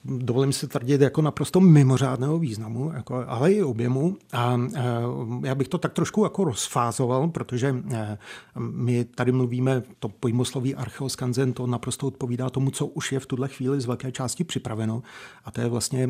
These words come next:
eh, replika, eh, historických objektů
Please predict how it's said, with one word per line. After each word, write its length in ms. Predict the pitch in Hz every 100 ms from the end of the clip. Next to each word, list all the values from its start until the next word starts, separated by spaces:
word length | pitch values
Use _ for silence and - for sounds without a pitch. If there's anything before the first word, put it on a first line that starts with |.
| 131
eh, 380 | 120 110 107 107
replika, 560 | 110 - 123 - 127 127 127
eh, 60 | 117 110 107 107 113 110 110 110 110 151 254 123 135
historických 800 | 117 110 - 120 117 - 135 123
objektů 640 | - 107 127 127 139 127